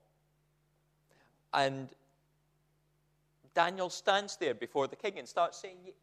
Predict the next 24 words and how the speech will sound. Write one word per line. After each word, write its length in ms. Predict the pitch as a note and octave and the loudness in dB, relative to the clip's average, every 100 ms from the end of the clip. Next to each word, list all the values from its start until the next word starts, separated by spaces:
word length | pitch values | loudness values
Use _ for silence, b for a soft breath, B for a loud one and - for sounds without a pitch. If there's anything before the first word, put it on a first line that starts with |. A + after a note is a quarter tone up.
| _ A#3+ | _ -8
you 100 | G#3+ | -4
know, 220 | F#3 - | -4 -2
I'm, 200 | G#3 G3+ - - | -4 -4 -10 -4
I'm 160 | E3 D#3+ | -4 -4
just 180 | C#3+ | -6
a 60 | C#3 | 2
man. 340 | D3 B3 B3+ - - _ _ _ - | 6 6 4 -6 -20 _ _ _ -4
I 120 | G#3+ | 0
can't 320 | - G#3 - | 4 4 2
do 200 | A#2+ G2 | -4 -2
this." 560 | A2+ F3+ B3+ - - - _ _ _ _ _ _ - | 0 0 0 -8 -12 -16 _ _ _ _ _ _ -18
And 80 | F#3 | -12
you 40 | |
sort 200 | - A#3 | -8 -10
of 80 | F#3+ | -8
think, 260 | F3+ E3+ - | -10 -10 -4
is 340 | A3+ B3 - | -2 0 -2
the 160 | - A#3+ | 6 6
king 760 | - - C4 G#3+ E2+ F#2+ F3+ - _ _ _ _ - | 4 4 4 4 -4 -8 -8 -8 _ _ _ _ 2
got 140 | F3+ | 2
to 60 | - | 4
say, 280 | F#3+ F#3 - | 0 0 2
"Right 220 | D4+ D#4+ | 4 6
then, 300 | D4 C#4 F3+ | 4 2 0